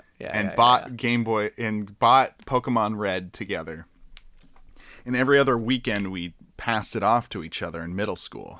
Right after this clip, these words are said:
Speaker 1: <laughs>
Speaker 2: And his folks found out.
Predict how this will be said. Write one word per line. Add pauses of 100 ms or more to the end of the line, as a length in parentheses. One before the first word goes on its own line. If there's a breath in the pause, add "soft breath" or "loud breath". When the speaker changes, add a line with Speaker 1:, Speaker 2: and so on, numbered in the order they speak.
Speaker 1:
<laughs>
Speaker 2:
And
his
folks
found
out.